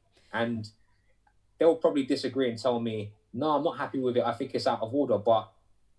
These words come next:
again, bottom line is it doesn't impact you because you're white. And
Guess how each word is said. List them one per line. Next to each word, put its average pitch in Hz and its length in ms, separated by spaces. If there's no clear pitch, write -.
again, 131 560
bottom 139 240
line 143 220
is 131 100
it 113 140
doesn't 123 220
impact 139 380
you 117 100
because 110 280
you're 113 140
white. 127 280
And 107 400